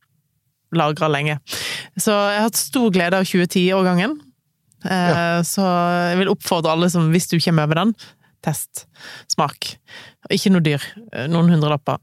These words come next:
Speaker 1: En annen rosévin også som ble tilgjengelig i fjor, da var han vel tom, men kommer kanskje inn igjen,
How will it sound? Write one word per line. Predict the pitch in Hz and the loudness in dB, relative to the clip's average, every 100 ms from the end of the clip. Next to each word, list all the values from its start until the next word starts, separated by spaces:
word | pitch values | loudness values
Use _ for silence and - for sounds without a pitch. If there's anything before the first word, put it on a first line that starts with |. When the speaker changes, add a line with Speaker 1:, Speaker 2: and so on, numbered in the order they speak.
| _ _ _ - - | _ _ _ -8 -2
Speaker 1:
En | 208 | 0
annen | - 240 190 | 2 4 4
rosévin | 170 165 180 165 | 2 0 0 0
også | 180 202 | 0 0
som | 180 175 | 2 2
ble | 170 170 | 2 0
tilgjengelig | 190 185 175 170 | 0 0 0 -2
i | |
fjor, | - 247 277 | 0 2 2
da | 202 202 | 2 2
var | 180 | 0
han | 175 170 | 0 0
vel | 160 160 | 0 -2
tom, | - 170 165 | -2 -2 0
men | 160 165 | 0 -2
kommer | 165 165 156 | -2 -2 -2
kanskje | 156 165 | -2 -2
inn | 160 | -2
igjen, | 170 | -2